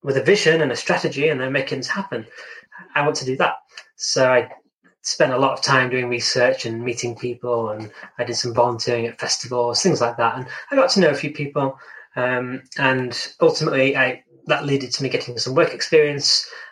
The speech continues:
uh, at a, a small agency up in, up in the north called Adastra.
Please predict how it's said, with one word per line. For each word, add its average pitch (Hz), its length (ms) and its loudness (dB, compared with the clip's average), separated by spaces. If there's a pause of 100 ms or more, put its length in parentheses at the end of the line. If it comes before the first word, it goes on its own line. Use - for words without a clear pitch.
uh, 120 220 -2
at 131 100 -2
a, 123 280 0
a - 40 -4
small 139 280 2
agency 131 680 2
up - 140 -8
in, 139 100 -2
up 135 120 -8
in 131 80 -6
the 131 60 -2
north 131 280 2
called 123 220 -2
Adastra. 147 540 2